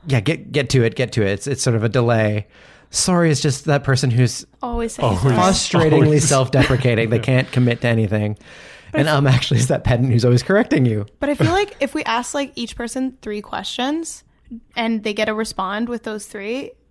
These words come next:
Speaker 2: it will make it, like, really easy. Like, if I was like, "What's your name?"
Speaker 3: I mean, Mark.
Speaker 2: "And how old are you?"
Speaker 3: I mean, that's a personal question. <laughs>
Speaker 2: "And what's your favorite food?"
Speaker 3: I mean, depends on what I'm in the mood for.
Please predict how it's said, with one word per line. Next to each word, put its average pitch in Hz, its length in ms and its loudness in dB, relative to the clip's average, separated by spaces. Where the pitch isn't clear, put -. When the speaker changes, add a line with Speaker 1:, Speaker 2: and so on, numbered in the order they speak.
Speaker 2:
it 220 60 -12
will 220 160 -8
make 208 180 -8
it, - 100 -10
like, 208 160 -10
really 196 260 -10
easy. 190 480 -14
Like, 208 160 -10
if 220 100 -14
I 226 140 0
was 233 120 -4
like, 202 280 -6
"What's 254 200 -2
your 262 120 0
name?" 214 400 -4
Speaker 3:
I 113 60 -6
mean, 107 560 -6
Mark. 98 480 -8
Speaker 2:
"And 240 180 0
how 247 160 2
old 247 220 2
are 240 100 0
you?" 202 440 -6
Speaker 3:
I 120 60 -4
mean, 104 680 -8
that's 117 220 -8
a - 20 -8
personal 104 360 -8
question. - 440 -14
<laughs> 508 480 -2
Speaker 2:
"And 254 220 0
what's 233 180 -6
your 262 80 -4
favorite 226 320 -4
food?" 240 480 -4
Speaker 3:
I 143 80 -4
mean, 139 760 -2
depends 175 260 -4
on 240 80 -2
what 254 120 -2
I'm 160 80 -2
in 123 100 0
the 104 60 -4
mood 98 420 -4
for. 170 460 -4